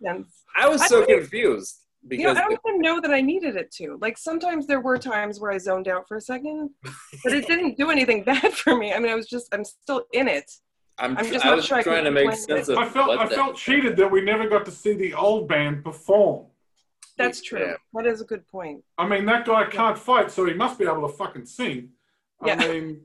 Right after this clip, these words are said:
Speaker 1: <laughs>
Speaker 2: Oh, so he was the manager of the old band. They
Speaker 1: The
Speaker 2: didn't
Speaker 1: old
Speaker 2: get to
Speaker 1: band.
Speaker 2: perform, and then they
Speaker 3: Yeah.
Speaker 2: beat,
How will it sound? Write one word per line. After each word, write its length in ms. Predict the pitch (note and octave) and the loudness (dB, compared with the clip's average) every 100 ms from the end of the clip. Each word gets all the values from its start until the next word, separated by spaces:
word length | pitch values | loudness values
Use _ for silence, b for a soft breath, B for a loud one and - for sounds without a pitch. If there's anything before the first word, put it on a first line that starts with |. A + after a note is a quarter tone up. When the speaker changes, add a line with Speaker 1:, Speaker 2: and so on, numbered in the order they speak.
| _ | _
Speaker 1:
<laughs> 640 | - - _ - A4 - - | -6 -6 _ -14 -12 -6 2
Speaker 2:
Oh, 240 | C3+ D3+ | 6 6
so 260 | C#3+ D3+ C#3 | 6 4 6
he 100 | D3 | 4
was 140 | C#3+ | 2
the 80 | C3 | 0
manager 400 | C3 C3+ B2 B2 | 2 0 0 0
of 140 | A2+ | 0
the 100 | G2 | -4
old 420 | F#2 F#2+ G#2 A2+ - | -2 0 0 -2 -4
band. 360 | F#2+ F2+ F2+ | -4 -4 -6
They 80 | F2 | -2
Speaker 1:
The 60 | B3+ | 4
Speaker 2:
didn't 140 | B3 | 6
Speaker 1:
old 120 | B3 G#3 | 6 2
Speaker 2:
get 80 | G#3 | 0
to 40 | F#3 | 0
Speaker 1:
band. 260 | D#3+ D#3 | 0 0
Speaker 2:
perform, 560 | G#2 G2+ G2 F#2 F#2 F#2+ _ | 0 2 2 0 -4 -14 _
and 100 | G2 | -6
then 80 | F#2+ | -2
they 120 | F#2 | 0
Speaker 3:
Yeah. 160 | F#2+ | 0
Speaker 2:
beat, 100 | G2 | -2